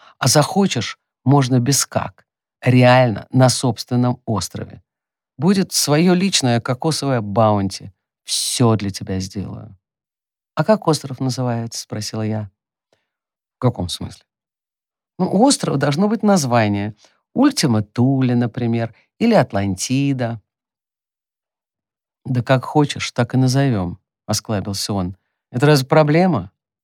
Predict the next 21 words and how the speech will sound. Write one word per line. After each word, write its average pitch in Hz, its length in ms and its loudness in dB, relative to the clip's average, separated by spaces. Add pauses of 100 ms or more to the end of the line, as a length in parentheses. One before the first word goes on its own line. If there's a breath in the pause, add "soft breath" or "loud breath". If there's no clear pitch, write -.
(300)
Пора 151 280 6
было 139 220 0
сворачивать 117 640 -4
беседу. 95 540 -8 (1160)
«Ладно, 135 320 4
Михалыч», 107 580 -4 (220)
сказала 101 400 -10
я, 95 260 -10 (460)
«это 151 180 0
ведь 160 140 0
серьёзное 165 460 0
решение. 101 640 -4 (260)
Я 143 80 0
подумаю, 160 440 2
ладно? 131 480 0 (640)
Недельку 147 480 0
или 113 140 -2
две». 104 380 -4 (1080)
«Подумай», 104 640 -2 (300)
сказал 120 320 -2
он. 117 200 0